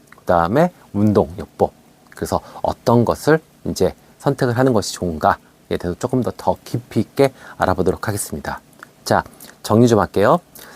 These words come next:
자, 트라우마는 일시적이고 거대한 사건이 아니라 소소하고 지속적인 사건도 트라우마가 될 수 있다. 맞죠?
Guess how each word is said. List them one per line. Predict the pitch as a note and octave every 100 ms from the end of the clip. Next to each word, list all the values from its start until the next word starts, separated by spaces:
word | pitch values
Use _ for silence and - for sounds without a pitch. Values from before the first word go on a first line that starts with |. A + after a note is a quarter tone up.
| -
자, | - A2
트라우마는 | - F3+ F3 E3+ D#3+ D#3+ D3+ _ _ _ _ _ _ _ _ _ _
일시적이고 | D3+ C3 C#3 - D#3 C3 F2+ - D#2 _ _ -
거대한 | - A2+ C#3 C3+ C3+
사건이 | - A2+ A2+ A#2+ F3 - _ _ _ -
아니라 | A2 C#3+ A2 - _ _ _ _ _ _ _ - _ _ _
소소하고 | - F3 E3+ E3+ D3+ C3+ F3+ F#3 _ _ _ -
지속적인 | - A#2+ C#3+ - B2 A#2
사건도 | G2 - G2+ G#2+ D#3+ - -
트라우마가 | - D#3 C#3+ B2+ C#3+ C#3+ -
될 | A2
수 | -
있다. | G#2 - F#2 - _ _ _ _
맞죠? | G2 - - D3